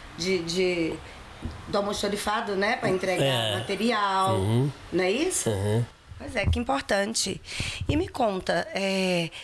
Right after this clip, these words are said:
Speaker 1: nessa altura, quando o senhor, quando é que o senhor aposentou?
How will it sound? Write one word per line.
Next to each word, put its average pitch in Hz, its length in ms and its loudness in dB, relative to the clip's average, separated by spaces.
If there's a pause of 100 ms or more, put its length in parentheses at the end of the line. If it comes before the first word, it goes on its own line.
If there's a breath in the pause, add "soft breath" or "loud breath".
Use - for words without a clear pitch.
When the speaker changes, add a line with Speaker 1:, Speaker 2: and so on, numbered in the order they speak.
(120)
Speaker 1:
nessa 294 300 0
altura, 262 720 2 (500 loud breath)
quando 196 880 4
o 165 140 2
senhor, 175 520 2
quando 254 180 0
é - 40 0
que - 60 -6
o - 60 0
senhor 220 80 0
aposentou? 165 560 0